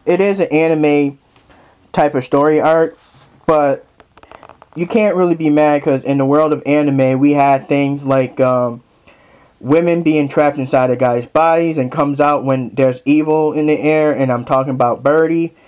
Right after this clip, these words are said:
If you are familiar with Birdie, then you know where the scenario goes. But anyway, it's, it,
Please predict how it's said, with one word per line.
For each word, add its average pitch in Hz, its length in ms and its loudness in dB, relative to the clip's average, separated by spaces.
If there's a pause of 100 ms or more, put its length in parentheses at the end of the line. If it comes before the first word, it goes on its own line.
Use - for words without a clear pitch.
(380)
If 131 180 -2
you 135 240 2
are 135 240 2
familiar 147 460 0
with 147 160 -2
Birdie, 147 400 2
then 127 480 -2
you 135 100 0
know 135 420 -2 (1040)
where 143 260 2
the 139 100 -2
scenario 139 440 2
goes. 151 400 0 (800)
But 190 260 2
anyway, 123 400 -2 (1500)
it's, 202 320 -2 (880)
it, 135 240 -6